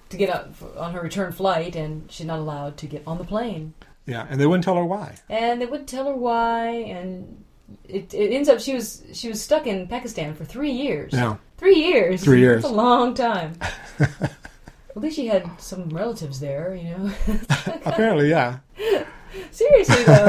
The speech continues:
Speaker 1: that's really, it's really sad. You just find yourself stranded in
Speaker 2: Yeah.
Speaker 1: some, in some foreign country for a long time.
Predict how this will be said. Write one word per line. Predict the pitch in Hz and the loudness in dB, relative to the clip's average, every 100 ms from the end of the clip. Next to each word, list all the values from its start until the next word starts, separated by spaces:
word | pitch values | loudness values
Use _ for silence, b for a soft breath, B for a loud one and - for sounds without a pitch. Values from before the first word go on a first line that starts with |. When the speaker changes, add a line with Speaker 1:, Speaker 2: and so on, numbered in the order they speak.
| 202 | 6
Speaker 1:
that's | - - - | 6 2 2
really, | 294 277 254 220 - B B B B | 4 4 2 -4 -12 B B B B
it's | - | -8
really | 247 | -6
sad. | 226 247 302 | -4 -4 0
You | 190 | -2
just | 185 | -2
find | 196 185 | -4 -4
yourself | 175 - | -6 -8
stranded | 180 175 180 160 | -10 -8 -8 -8
in | 156 156 | -6 -2
Speaker 2:
Yeah. | 113 107 | -2 -2
Speaker 1:
some, | 107 - - - | -6 -12 -20 -20
in | 160 | -18
some | 165 151 147 | -14 -14 -14
foreign | - 170 160 | -14 -12 -10
country | 165 147 135 | -12 -12 -14
for | 139 | -14
a | 143 | -12
long | 151 151 | -10 -10
time. | 170 160 156 156 | -8 -8 -10 -12